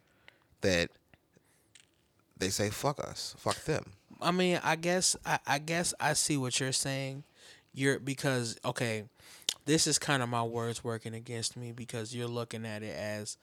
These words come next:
Speaker 2: on a case-by-case basis and you're looking at people as individuals. But I'm looking at black people as a whole. And I'm looking at black people as an, an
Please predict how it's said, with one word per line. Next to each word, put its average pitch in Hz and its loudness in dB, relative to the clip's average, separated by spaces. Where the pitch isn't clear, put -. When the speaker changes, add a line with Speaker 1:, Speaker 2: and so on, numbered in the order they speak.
Speaker 2:
on 110 0
a 113 -2
case-by-case 110 -4
basis 107 -6
and 120 -8
you're 110 -6
looking 110 -8
at 87 -8
people 104 -8
as 101 -10
individuals. 98 -12
But 120 2
I'm 147 0
looking 131 -2
at 113 -6
black 120 -4
people 113 -8
as 92 -8
a 87 -8
whole. 92 -6
And 117 -2
I'm 117 -2
looking 123 -2
at 101 -4
black 107 -2
people 101 -8
as 117 2
an, 110 -4
an 143 -4